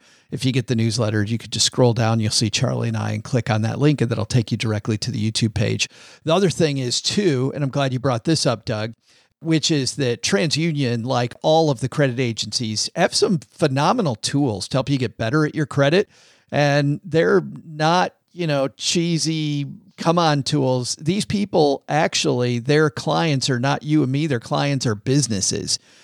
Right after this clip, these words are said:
So I find some great tools and not a lot of, quote, selling happening in the tool areas. But if you go to transunion dot com,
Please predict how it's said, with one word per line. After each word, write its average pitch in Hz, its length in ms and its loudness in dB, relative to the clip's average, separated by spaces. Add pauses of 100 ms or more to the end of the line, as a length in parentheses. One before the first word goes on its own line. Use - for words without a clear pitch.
(200)
So - 260 0
I 175 120 4
find 165 280 2
some 147 160 0
great 160 320 2
tools 156 340 2
and 143 100 2
not 139 160 0
a 135 40 2
lot 131 180 2
of, 117 80 -2
quote, - 280 -2
selling 123 720 0
happening 117 560 0 (360)
in 135 160 2
the 123 120 2
tool 123 340 2
areas. 104 240 -4
But 127 140 -4
if - 100 -10
you 143 80 -2
go 139 100 2
to 117 80 -2
transunion 123 560 0
dot 110 200 -4
com, 151 360 0